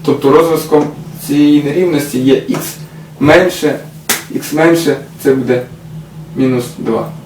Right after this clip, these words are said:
Х менше мінус двох. Значить, зараз ще розберемо. От ви розв'язуєте нерівність, і у вас вийшло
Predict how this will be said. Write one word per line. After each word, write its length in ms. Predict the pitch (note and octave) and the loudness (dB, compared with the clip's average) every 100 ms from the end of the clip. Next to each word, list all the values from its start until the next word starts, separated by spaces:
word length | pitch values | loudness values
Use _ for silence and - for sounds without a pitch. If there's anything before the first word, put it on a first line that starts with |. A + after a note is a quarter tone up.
| - - - - - | -18 -18 -18 -16 0
Х 220 | D3 D3 | 0 2
менше 340 | D3+ D#3+ E3 C#3+ | 0 0 2 2
мінус 200 | C#3+ B2+ | 0 -2
двох. 260 | A#2+ G#2 - G#2+ G#2+ - - - - - - - - - - - - - D#3 - - - - _ _ _ - - - - - - - - - - | -4 -10 -12 -16 -16 -16 -16 -18 -18 -20 -20 -20 -20 -20 -20 -20 -20 -20 -20 -8 -8 -8 -12 _ _ _ -18 -16 -16 -18 -20 -20 -20 -20 -20 -14
Значить, 280 | B2 - B2 | -14 -10 -2
зараз 320 | C3 C3 - | 2 2 -2
ще 140 | B2+ | -6
розберемо. 460 | A2 G#2+ A#2+ A2 - - - - - - E2 - - - - - - - - D#2+ D#2 D2 D2+ D#3+ D#3+ - D#3+ - - - - - - - - - - - - - - - - - - - - | -6 -6 -6 -4 -6 -12 -16 -20 -20 -14 -12 -12 -18 -20 -20 -18 -20 -20 -20 -16 -14 -14 -18 -18 -20 -20 -20 -20 -20 -20 -20 -20 -20 -20 -20 -20 -20 -16 -14 -14 -16 -12 -14 -14 -16 -18 2
От 220 | A3+ A3 | 4 4
ви 240 | E3+ F#3 F#3 - - | 4 4 4 -10 0
розв'язуєте 560 | C#3+ C#3+ E3+ D#3 C#3 | 0 6 6 6 2
нерівність, 680 | C#3 F#3 A#3 G3+ G3 - - | 2 4 4 2 -2 -4 -4
і 40 | E3+ | 0
у 40 | |
вас 220 | E3 D#3+ | 4 2
вийшло 580 | D#3 F#3+ F#3 F3+ E3+ E3 | 4 2 2 2 0 0